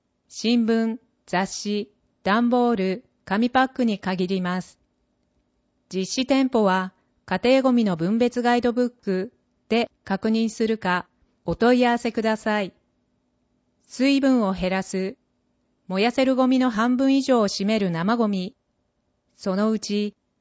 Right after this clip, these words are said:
約八十パーセントが水分なんです。出す前に水切りをするだけで、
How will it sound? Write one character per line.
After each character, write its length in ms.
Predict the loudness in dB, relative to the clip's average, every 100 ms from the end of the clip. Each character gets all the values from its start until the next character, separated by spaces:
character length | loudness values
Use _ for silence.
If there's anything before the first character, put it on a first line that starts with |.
| _
約 440 | -2 -2 0 -4 -4
八 300 | -8 -8 -4
十 120 | -2
パ 200 | 0 2 2
ー 40 |
セ 180 | 2 0
ン 60 | 0
ト 100 | -2
が 120 | -2
水 240 | -2 0
分 240 | 2 2 2
な 160 | 0
ん 100 | -2
で 180 | 0 -2
す。 160 | -4 _ _ _ _ _ _ _ _ _ _ _ _
出 120 | -2 0
す 140 | 0
前 240 | 0 0
に 140 | 0 -2
水 260 | -2 -4
切 140 | -2 0
り 120 | 0
を 80 | 0
す 140 | -2
る 100 | -2
だ 140 | 0 0
け 140 | 0
で、 280 | 0 -2